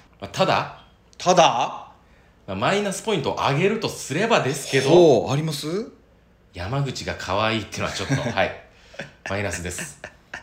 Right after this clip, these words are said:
Speaker 2: いや、
Speaker 1: いら、
Speaker 2: 可愛いから、
Speaker 1: いらないです。
Speaker 2: 可愛いから仕方ないんですけど、まあ、確かにね、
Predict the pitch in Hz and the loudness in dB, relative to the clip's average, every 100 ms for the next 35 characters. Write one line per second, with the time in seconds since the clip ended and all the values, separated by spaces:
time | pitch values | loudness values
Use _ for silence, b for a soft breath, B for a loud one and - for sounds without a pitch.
0 | - - 196 B B B 120 143 - 135 | -16 -14 -12 B B B 0 4 6 6
1 | 139 123 123 113 - - 170 165 131 - | 6 4 4 2 0 -4 -4 -2 -2 -4
2 | 147 165 170 139 113 - 113 110 107 143 | -6 -6 -2 -2 -4 -4 -2 0 0 -2
3 | 254 - 180 127 120 123 123 | -2 -2 0 2 2 0 -2